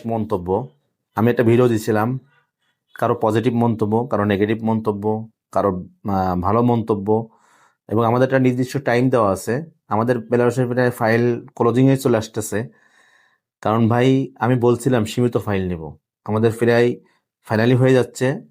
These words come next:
আমাদের সময়ও কাছে আসছে। তা যারা এখনো ফাইল জমা দিতে চান বেলারুশের জন্য,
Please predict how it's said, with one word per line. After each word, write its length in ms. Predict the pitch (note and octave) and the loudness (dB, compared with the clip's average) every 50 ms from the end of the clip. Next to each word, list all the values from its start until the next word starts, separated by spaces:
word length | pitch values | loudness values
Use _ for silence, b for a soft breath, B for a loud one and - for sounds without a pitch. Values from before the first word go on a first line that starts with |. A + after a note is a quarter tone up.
| - | -8
আমাদের 300 | - G#2 G#2 G#2+ G#2+ G#2+ G#2 | -6 -4 -2 0 0 -2 -2
সময়ও 360 | G2+ - - A2+ A2+ A#2+ B2 | -4 -4 -4 -2 0 0 0
কাছে 260 | A#2 A#2 A2 A2+ - A#2+ | 0 -2 -2 0 0 -2
আসছে। 360 | A#2 A#2 - - - - B2 C#3+ E3+ b b b b b b b b b b _ - | -2 -2 -6 -6 -4 -2 -2 -2 -2 b b b b b b b b b b _ -4
তা 40 | G2 | -2
যারা 220 | F#2 G#2 G#2 A#2 A#2 A2+ | 0 2 2 2 2 0
এখনো 240 | G#2+ A2 C3+ C3 C3+ | 0 0 0 0 0
ফাইল 280 | C3 - B2 A#2 A#2 B2 B2 | 0 0 0 2 2 2 2
জমা 200 | A#2 A#2+ A2+ A#2 A2+ | 2 2 2 2 0
দিতে 200 | A2+ A2 A#2 A2 | 0 0 0 0
চান 280 | G#2+ - B2 A2 G#2 F#2+ F#2 G#2 - - _ _ _ _ _ _ _ _ _ _ _ - | 0 0 -2 -2 -2 -2 -4 -8 -12 -18 _ _ _ _ _ _ _ _ _ _ _ -6
বেলারুশের 460 | G2+ G2+ G#2+ A2+ A2 G#2+ G#2+ - A#2 G2+ | -2 0 2 2 2 2 0 -2 -2 -2
জন্য, 260 | F#2+ G#2 G2+ G2+ G2+ | -2 -2 -2 -2 -2